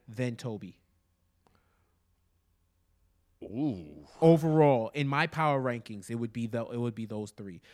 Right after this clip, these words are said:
Speaker 1: 'Cause I think Andrew Garfield just got caught in fatigue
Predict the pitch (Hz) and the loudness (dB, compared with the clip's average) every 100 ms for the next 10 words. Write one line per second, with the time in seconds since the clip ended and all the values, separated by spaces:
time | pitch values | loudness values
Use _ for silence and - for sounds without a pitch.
0 | - 147 147 160 214 226 - 170 175 160 | -8 0 2 2 0 -2 -4 -2 -2 -2
1 | 165 139 127 135 - 156 156 170 175 _ | -4 -2 -2 -2 -4 -4 -2 -2 -6 _
2 | _ 131 147 151 - 151 135 - - - | _ -6 -2 -2 -2 -2 -2 -4 -6 -2
3 | 143 127 - _ _ - 139 120 - 117 | -2 -2 -10 _ _ -6 -6 -6 -12 -12
4 | - 131 135 143 151 139 | -8 -6 -4 -6 -8 -10